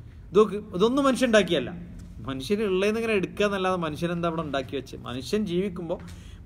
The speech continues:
ഭൂമിയിൽ അവൻ ഉള്ളതിൽ നിന്ന് എടുക്കുകയും അവൻ അവനെ ഉപയോഗിച്ചുകൊണ്ടിരിക്കുകയും ചെയ്യുന്നു. എത്ര കാലം ഭൂമിയിൽ മനുഷ്യർ വസിച്ചു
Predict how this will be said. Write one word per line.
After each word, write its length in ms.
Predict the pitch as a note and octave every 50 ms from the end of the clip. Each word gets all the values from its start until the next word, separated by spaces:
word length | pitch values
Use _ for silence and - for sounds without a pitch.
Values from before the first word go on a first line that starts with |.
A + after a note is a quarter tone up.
| - B2+ A#2+
ഭൂമിയിൽ 500 | D3+ D#3+ F3+ G#3+ A3+ A3+ B3 B3+ C4 B3 G3+ F#3
അവൻ 160 | F#3 A3 A#3 A3+ G3+
ഉള്ളതിൽ 380 | F#3 F#3+ G#3 A3+ A#3 A3 B3 A#3 A3 A3
നിന്ന് 220 | G#3+ A3 B3 D4+ G4+ - - - - - - - - - - - - - - - - - - - - - E3 E3+
എടുക്കുകയും 600 | E3+ G#3 - G#3 - B3 A#3 B3 C4 D4 D#4+ D4+ A3+ G#3+
അവൻ 120 | A3 A#3 B3+ A#3+
അവനെ 320 | A#3 A#3+ A#3 A3+ A#3+ C4 C4 - F#3+
ഉപയോഗിച്ചുകൊണ്ടിരിക്കുകയും 880 | F3+ F3 F#3+ G#3 A3+ A#3+ B3 A3+ - B3 A#3+ A3 A3+ G3+ F3 G3+ F#3+ F3+
ചെയ്യുന്നു. 200 | F3 E3 F3+ G#3 A3
എത്ര 300 | - - - - C4 B3+ A#3+ G3+ - - - F3
കാലം 380 | E3 E3+ F3+ F#3 F#3+ G3 F#3 F3 D#3+
ഭൂമിയിൽ 300 | D#3 D#3+ D#3+ E3+ E3 D#3 C#3+ C#3
മനുഷ്യർ 280 | C3+ C#3 - - D3+ C#3+ C3
വസിച്ചു 380 | B2+ B2 - B2+ B2 - -